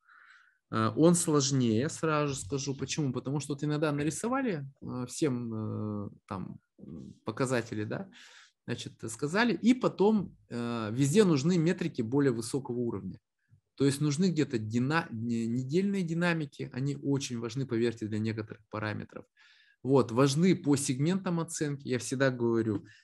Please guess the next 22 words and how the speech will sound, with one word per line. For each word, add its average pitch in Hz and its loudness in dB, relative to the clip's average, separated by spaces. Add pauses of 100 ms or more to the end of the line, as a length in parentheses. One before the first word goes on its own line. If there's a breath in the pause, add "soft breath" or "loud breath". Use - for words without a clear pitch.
(340 soft breath)
э, 113 0
не 127 2
забывайте 143 4
никогда 123 0
о 117 2
структурном 160 -2
анализе, 113 -4 (200)
по 127 6
менеджерам, 143 4 (480 soft breath)
допустим, 120 2
в 113 0
разрезе, 127 6 (140)
э, 95 -6 (540)
кто 147 4
как 127 0
происходит. 131 0
Давайте 185 2
сейчас 113 -4
вот 110 -6
пример 127 0
приведу 117 -2
по, 123 -4